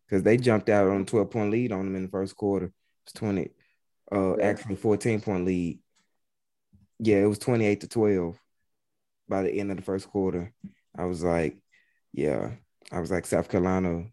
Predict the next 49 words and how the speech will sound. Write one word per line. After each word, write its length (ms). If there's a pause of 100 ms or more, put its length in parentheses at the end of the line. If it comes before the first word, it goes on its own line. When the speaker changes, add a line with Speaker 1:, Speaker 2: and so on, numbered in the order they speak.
Speaker 1:
was 160
much, 400 (540)
they 100
were 80
much 280
more 380 (200)
assertive. 520
They 120
were 60
much 180
more 160
aggressive, 680
uh, 360
determined. 560 (320)
They 100
were 120
not 140
about 220
to 80
let 300 (580)
the 180
name 420
uconn 500
just 220
in 180
the 80
history 520
and 80
all 200
that 240
just 160
get 160
in 80
the 60
way 180
of 60
them 140
getting 260
a 60
championship. 640 (380)
So, 260
and 200
that, 140
that's 200
how 80
you 180
have 180
to 100
be, 320